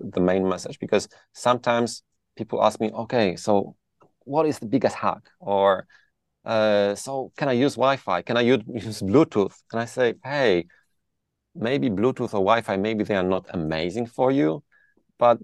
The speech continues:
do they have a real influence?" I don't think so. Maybe it's a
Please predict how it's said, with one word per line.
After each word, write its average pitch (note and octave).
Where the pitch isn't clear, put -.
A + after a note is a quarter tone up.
do B2+
they C3+
have C3
a A#2
real B2+
influence?" C3+
I D3+
don't C#3
think C#3+
so. -
Maybe B2
it's -
a A2+